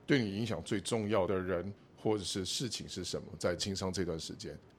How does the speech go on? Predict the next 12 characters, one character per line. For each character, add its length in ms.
我 220
进 260
首 300
府 180
的 80
时 140
候 40
是 120
二 180
十 160
五 160
岁， 240